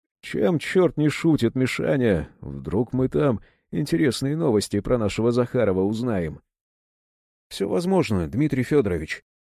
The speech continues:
А знаете, у меня тут вопрос возник». «Валяй». «Если Захарова отправили в лагерь в Полянах с целью вербовки, то неужели он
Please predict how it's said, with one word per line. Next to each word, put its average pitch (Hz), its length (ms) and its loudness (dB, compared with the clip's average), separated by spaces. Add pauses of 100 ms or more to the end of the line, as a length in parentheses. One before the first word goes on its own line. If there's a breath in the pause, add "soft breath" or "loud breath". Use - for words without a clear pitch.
(140)
А 95 100 -2
знаете, 127 520 0 (200)
у - 120 -6
меня 185 200 2
тут 170 160 -4
вопрос 139 340 2
возник». 92 440 -2 (640)
«Валяй». 110 600 2 (680)
«Если 135 320 0
Захарова 123 600 4
отправили 120 440 2
в 123 100 -4
лагерь 120 300 2
в - 100 -12
Полянах 139 520 0 (260)
с 113 100 -4
целью 135 340 2
вербовки, 139 640 2 (520)
то 101 240 4
неужели 113 640 2
он 165 420 2